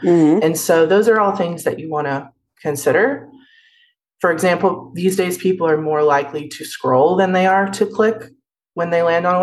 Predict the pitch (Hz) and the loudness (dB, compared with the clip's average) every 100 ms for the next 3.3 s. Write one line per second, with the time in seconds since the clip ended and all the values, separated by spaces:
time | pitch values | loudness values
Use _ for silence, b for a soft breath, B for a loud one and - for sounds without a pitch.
0 | 185 185 214 214 - - _ _ _ _ | 0 0 -2 -2 -8 -20 _ _ _ _
1 | _ - 180 175 165 - - _ _ 160 | _ -2 0 0 -4 -10 -20 _ _ -2
2 | 170 185 185 - 175 170 165 156 151 156 | 0 0 -2 -4 -2 0 0 -2 0 2
3 | 151 - | 2 -2